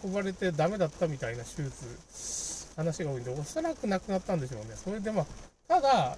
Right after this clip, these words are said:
この将軍様には、まあ、影武者が十五人いるんですよ。これもうなんか公然の秘密みたいになってて、そんなにいるんだみたいな、<laughs> なんかそ-、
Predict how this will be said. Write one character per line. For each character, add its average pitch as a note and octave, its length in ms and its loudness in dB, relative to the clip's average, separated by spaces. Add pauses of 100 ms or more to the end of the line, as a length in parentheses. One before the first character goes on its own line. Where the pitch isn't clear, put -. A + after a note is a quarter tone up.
(360)
こ G3+ 80 -2
の G3+ 40 4
将 A#3 300 2
軍 C4 200 0
様 A#3+ 280 4
に A#3+ 120 2
は、 C#3 120 6
ま D3+ 220 2
あ、 A#2+ 460 0 (300)
影 F#3 200 2
武 B3+ 140 0
者 C4 200 2
が B3 460 6 (500)
十 A3 300 -2
五 D4+ 120 2
人 F4 160 2
い D#4+ 40 2
る E3 160 6
ん B2 40 -2
で G2+ 80 -8
す - 120 -6
よ。 G#2 100 -10 (300)
こ G#3+ 80 0
れ B3 80 8
も B3+ 160 4
う - 20 6
な A3 160 8
ん G3+ 60 2
か C3 180 0 (140)
公 F3+ 180 0
然 G3 160 2
の F3+ 80 4
秘 F3+ 100 4
密 F3 220 0
み F#3 100 2
た C3+ 120 4
い B2 40 0
に B2 60 -2
な B2 60 0
っ B2 40 -2
て A#2+ 120 -10
て、 A2+ 240 -6 (680)
そ E3 100 2
ん G#3 60 4
な A3+ 80 8
に A#3 100 4
い A#3 60 2
る A3+ 120 0
ん F#3 60 4
だ B2 120 4
み B2 80 -6
た - 80 2
い F3 100 4
な、 G#3+ 80 6
<laughs> - 120 -6
な A3 80 10
ん - 20 -2
か F3+ 160 2
そ-、 D3+ 120 2